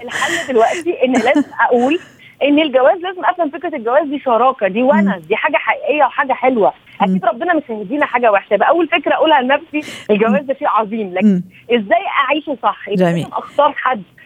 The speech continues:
Speaker 1: مناسب، مناسب صح، يبقى متوافق معايا نفسيًا،
Speaker 2: مم.
Speaker 1: متوافق معايا اجتماعيًا، مش هو من ليفل وأنا من ليفل، أو هو من، م-، عندناش أي ثقافة. أنا مش بتكلم على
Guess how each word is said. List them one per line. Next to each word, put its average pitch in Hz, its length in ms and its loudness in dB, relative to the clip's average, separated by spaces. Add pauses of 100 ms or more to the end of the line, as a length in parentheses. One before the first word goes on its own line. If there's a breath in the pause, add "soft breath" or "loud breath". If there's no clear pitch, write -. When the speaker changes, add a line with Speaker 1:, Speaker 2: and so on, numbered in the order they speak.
(120)
Speaker 1:
مناسب، 269 520 2 (760)
مناسب 247 440 2 (100)
صح، 254 240 -2
يبقى 226 260 2
متوافق 233 540 0
معايا 254 340 0
نفسيًا، 247 520 0 (200)
Speaker 2:
مم. 180 220 -2
Speaker 1:
متوافق 254 540 2
معايا 254 360 2
اجتماعيًا، 226 600 0
مش 185 260 -6
هو 302 160 6
من 240 180 -2
ليفل 277 240 -2
وأنا 262 280 0
من 240 120 -2
ليفل، 262 320 0
أو 214 180 4
هو 277 200 4
من، 233 140 -6 (360 soft breath)
م-، 226 80 -2 (120)
عندناش 220 460 2 (140)
أي 320 220 0
ثقافة. 262 320 2
أنا 277 80 2
مش 254 60 -2
بتكلم 302 340 0
على 214 240 4